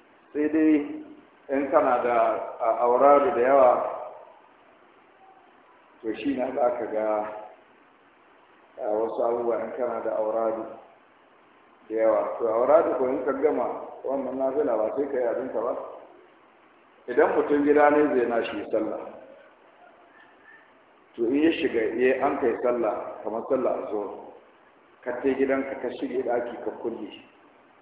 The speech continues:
Ko matarka ba ta ganinka. Ka yi nafila raka'a biyu. Ta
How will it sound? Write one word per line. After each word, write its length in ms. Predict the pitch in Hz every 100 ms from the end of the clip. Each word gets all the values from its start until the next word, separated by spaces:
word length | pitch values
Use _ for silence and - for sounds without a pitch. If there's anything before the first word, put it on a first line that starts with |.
| _
Ko 120 | - 143
matarka 420 | 123 135 127 117
ba 140 | 113 113
ta 80 |
ganinka. 480 | 104 98 101 95 85 - - - - _ _ -
Ka 60 | 127
yi 160 | 131 131
nafila 640 | 131 131 131 104 - - - - - - _ _ _
raka'a 560 | 120 123 - 110 107 -
biyu. 140 | 117 110 - - - _ _ _ _ _ _ _ _ _ _ _ _ _ _ _ -
Ta 220 | 139 143